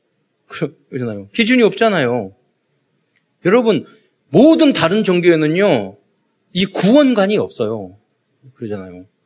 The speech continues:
불교도 마찬가지예요. 착하고 선, 얼마나 선을 행해야지 지옥 안 가요? 기준이 뭐예요? 없다니까요. 예.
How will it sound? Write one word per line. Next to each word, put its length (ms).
불교도 420
마찬가지예요. 720
착하고 540
선, 500
얼마나 480
선을 360
행해야지 580
지옥 300
안 120
가요? 240
기준이 360
뭐예요? 380
없다니까요. 720
예. 40